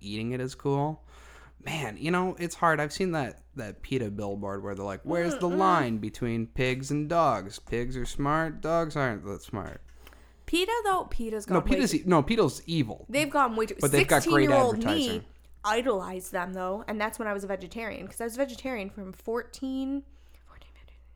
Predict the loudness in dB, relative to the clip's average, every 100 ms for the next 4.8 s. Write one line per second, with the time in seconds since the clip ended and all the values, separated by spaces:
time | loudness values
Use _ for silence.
0 | -16 -10 -6 -6 -6 -10 -10 -8 -10 -10
1 | -8 -8 -10 -10 -10 -12 -10 -12 -12 -12
2 | -10 -8 -10 -16 -20 -20 -20 -20 -20 -20
3 | -20 -20 -20 -20 -20 -20 -20 -14 -10 -10
4 | -12 -12 -14 -12 -16 -16 -18